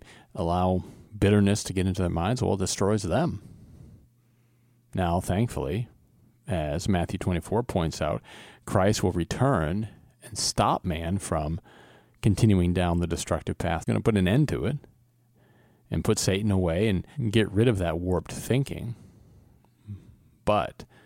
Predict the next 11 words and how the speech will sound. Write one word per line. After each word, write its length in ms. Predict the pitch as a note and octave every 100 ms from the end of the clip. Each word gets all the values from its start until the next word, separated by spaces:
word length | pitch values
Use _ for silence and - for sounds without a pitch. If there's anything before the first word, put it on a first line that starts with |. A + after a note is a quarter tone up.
| - _ _ _ -
we 100 | F#2
have 120 | F#2
a 40 |
responsibility 920 | F2+ E2+ - F2+ F2 F2 D#2+ E2 E2
today. 340 | E2 E2+ G2 G#2
We 120 | E2
have 100 | -
to 80 | F#2
guard 360 | G2 F2 A#2
our 140 | B2 G2+
minds 720 | G2 G2+ D2+ D2 G#2 -